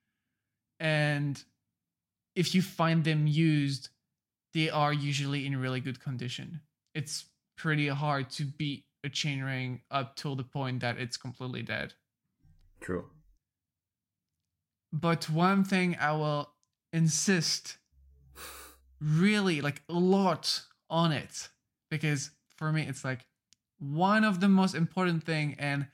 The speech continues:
Speaker 1: into beginners groups and Facebook, I see that so often, is your lock ring.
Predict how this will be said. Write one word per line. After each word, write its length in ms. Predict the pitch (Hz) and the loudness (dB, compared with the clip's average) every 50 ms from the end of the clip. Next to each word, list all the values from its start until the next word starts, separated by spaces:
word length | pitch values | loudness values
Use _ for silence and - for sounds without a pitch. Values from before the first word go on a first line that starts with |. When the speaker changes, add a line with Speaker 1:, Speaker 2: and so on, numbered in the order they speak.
| _ _ _ _ _ | _ _ _ _ _
Speaker 1:
into 340 | - 156 160 151 - 180 175 | -4 -2 -2 0 2 2 2
beginners 1000 | 147 135 151 170 170 156 165 170 170 165 165 165 165 165 165 160 147 151 - - _ _ _ _ _ _ - 139 | 2 2 0 0 2 2 2 2 4 4 4 4 4 4 4 2 0 -2 -6 -10 _ _ _ _ _ _ -12 -8
groups 580 | 147 147 143 156 160 160 160 147 156 - - | -6 -2 0 2 2 4 2 2 -2 -4 -6
and 160 | 151 151 147 | -4 -4 -4
Facebook, 640 | 131 - - - 165 156 151 147 147 156 156 156 147 151 | -4 -4 -4 -2 -2 0 0 0 -2 -2 -2 -4 -4 -6
I 80 | 147 - | -8 -8
see 280 | - - - 165 160 | -6 -4 -2 -2 0
that 260 | 147 156 151 147 151 | 0 0 0 -2 -2
so 440 | - - - - - 190 185 175 - - | -2 -2 0 0 0 0 0 0 -2 -2
often, 540 | - 160 170 165 156 - 151 123 113 120 123 - _ _ _ _ _ _ _ - | -2 0 0 0 0 -2 -6 -6 -6 -8 -10 -12 _ _ _ _ _ _ _ -4
is 240 | 165 156 139 143 139 | -2 0 0 0 0
your 160 | 147 151 147 | 0 0 0
lock 500 | 139 131 127 135 139 143 143 143 - - | 0 0 0 2 2 0 0 -2 -6 -10
ring. 280 | 139 117 - - - | -10 -10 -10 -10 -14